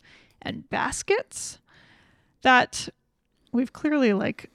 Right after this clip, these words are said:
moved away from that, but I have it in my notes and I think that we should talk about it at some point. But I would really like to close the loop on this checklist brouhaha,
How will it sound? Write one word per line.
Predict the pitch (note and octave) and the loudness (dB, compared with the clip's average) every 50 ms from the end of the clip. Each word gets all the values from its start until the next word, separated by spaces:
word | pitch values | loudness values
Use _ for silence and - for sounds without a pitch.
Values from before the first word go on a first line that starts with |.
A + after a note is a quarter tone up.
| _ _ _ _ _ _ | _ _ _ _ _ _
moved | A3+ G#3 G#3 G#3 A3 A3 - | -4 -4 -2 -4 -6 -6 -6
away | - G3+ A3+ A3 | -4 -2 0 -2
from | A3 - - - - | -2 -4 -6 -12 -10
that, | - - - - _ | -10 -10 -10 -6 _
but | A#3+ - | -2 -2
I | A#3+ | -2
have | A#3 - C#4+ D#4+ D#4+ | 0 0 -2 0 0
it | E4+ | 0
in | F4+ F4+ | 0 0
my | F4+ F4 F4+ | 0 0 2
notes | E4+ D4+ C4 B3+ B3+ - - | 4 4 4 4 2 0 -4
and | - B3+ A3 | -2 -2 -2
I | G#3 | -2
think | - - - - | -2 -8 -8 -8
that | - - | -8 -6
we | G#3+ A3 | -6 -6
should | - - A#3+ | -6 -6 -10
talk | - - - A#3 - | -8 -8 -8 -8 -6
about | - B3 - - - | -6 -6 -6 -6 -6
it | - - - - _ - _ _ _ _ | -8 -10 -10 -14 _ -20 _ _ _ _
at | - - - | -12 -12 -12
some | - - - A#3+ A3+ A3 A3 | -12 -6 -2 2 2 2 2
point. | - - A#3 - - - - - - _ | 2 0 -2 -2 -4 -12 -14 -16 -2 _
But | C4 B3 - | 2 4 4
I | C4 | 4
would | B3+ C4 B3 | 4 4 4
really | B3+ B3+ C4 D4 D#4+ E4 E4+ F4 F4+ F4+ | 4 4 4 4 2 2 2 2 2 4
like | D4+ C4 B3 B3+ B3 A#3 - - - _ | 2 2 2 2 0 0 -4 -12 -12 _
to | - - - A#3+ A#3+ A#3 A3+ A3 A3 A3 A3 A3 - _ _ _ _ _ _ _ _ _ _ | -10 -2 2 4 6 6 6 6 6 6 4 4 0 _ _ _ _ _ _ _ _ _ _
close | - - - - - C4 B3+ B3+ B3 A3+ - | -20 -20 -12 0 2 4 6 6 4 2 0
the | A#3+ B3 | -2 -2
loop | B3 A#3 G#3+ B3 C4 A#3+ B3 - - - - - - - | -2 2 4 6 6 6 6 4 0 -4 -12 -18 -10 -8
on | A3 G#3 A#3 | -8 -8 -6
this | A#3+ A3+ A3+ G#3+ - - - - - - _ _ - - _ _ _ _ _ _ - | -4 -6 -4 -4 -6 -6 -6 -8 -10 -14 _ _ -20 -20 _ _ _ _ _ _ -12
checklist | - - - - - D4+ F#4 - - - - - - - - - - - - - - - | -10 -8 -8 -2 2 2 2 2 0 -10 -8 -6 -4 -4 -4 -6 -8 -8 -10 -10 -12 -6
brouhaha, | - - - B3 B3+ - - G#3 G#3 - - - A3 - - - - - - - - - - C#4+ | -4 -2 0 2 0 0 0 -2 -2 -2 -4 -4 -4 -6 -4 -4 -4 -4 -4 -4 -4 -4 -4 -6